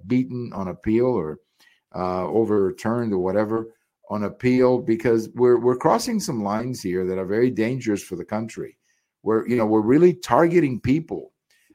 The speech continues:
uh, in the legal system, and that's not what the legal system is for. The legal system is to find if somebody's guilty, not to find the man and then go out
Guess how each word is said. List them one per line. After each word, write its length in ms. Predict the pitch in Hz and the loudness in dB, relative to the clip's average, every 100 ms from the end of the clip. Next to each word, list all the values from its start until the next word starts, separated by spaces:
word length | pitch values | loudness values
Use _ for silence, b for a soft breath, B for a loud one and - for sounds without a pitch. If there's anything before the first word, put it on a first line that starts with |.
| _ | _
uh, 380 | 98 98 98 98 | -6 -4 -4 -4
in 320 | 101 101 101 | -4 -6 -8
the 60 | 98 | -2
legal 240 | 135 156 | 0 0
system, 380 | - 110 - 98 | -2 -6 -4 -4
and 100 | 107 | -2
that's 220 | 131 135 | -4 -4
not 220 | 147 151 | -6 -4
what 140 | 131 127 | -4 -4
the 60 | |
legal 260 | 123 135 131 | -2 0 -2
system 400 | 127 135 - 117 | -4 -10 -10 -12
is 120 | 117 | -12
for. 420 | - 160 - - _ _ _ _ _ _ | -4 -2 -2 -6 _ _ _ _ _ _
The 80 | 104 | 0
legal 280 | 131 175 175 | 2 4 2
system 420 | - 151 - 131 | 2 -4 -2 -2
is 100 | 123 | -2
to 100 | 123 | -4
find 360 | 113 127 135 123 | -4 -2 -2 -4
if 100 | 101 | -4
somebody's 480 | 139 139 127 110 - | -6 -2 -2 -2 -4
guilty, 540 | 123 170 180 - - _ _ _ _ _ - | -2 -2 -2 -10 -10 _ _ _ _ _ -2
not 380 | 117 135 135 | 0 0 -6
to 340 | - 117 107 - _ | 0 0 0 -6 _
find 320 | - 120 120 | -8 -4 -2
the 60 | 98 | -2
man 580 | 98 165 151 101 110 107 B _ | 0 2 2 0 -4 -10 B _
and 140 | - 107 | -10 -6
then 180 | 113 | -4
go 220 | 107 107 104 | -2 0 0
out 420 | 104 104 101 | 0 -2 -6